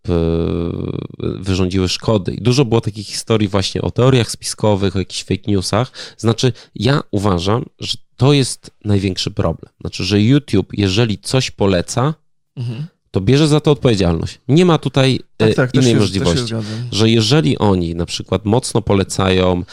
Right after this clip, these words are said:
Speaker 1: e, teorie o płaskiej ziemi,
Speaker 2: Mhm.
Speaker 1: no to w takim, co uwiarygadniają je.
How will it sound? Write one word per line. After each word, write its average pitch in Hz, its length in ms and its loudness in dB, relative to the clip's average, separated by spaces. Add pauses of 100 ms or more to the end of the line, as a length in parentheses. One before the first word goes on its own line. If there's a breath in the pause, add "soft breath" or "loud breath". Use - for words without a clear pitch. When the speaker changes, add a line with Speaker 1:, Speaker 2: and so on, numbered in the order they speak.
(300 loud breath)
Speaker 1:
e, 85 520 2
teorie 101 640 2
o 87 100 0
płaskiej 92 440 -2
ziemi, 95 500 0 (640)
Speaker 2:
Mhm. 127 280 -6 (140)
Speaker 1:
no 90 220 0
to 123 640 2 (120)
w - 60 -20
takim, - 320 -4
co - 140 -2
uwiarygadniają 92 920 0
je. 127 220 -2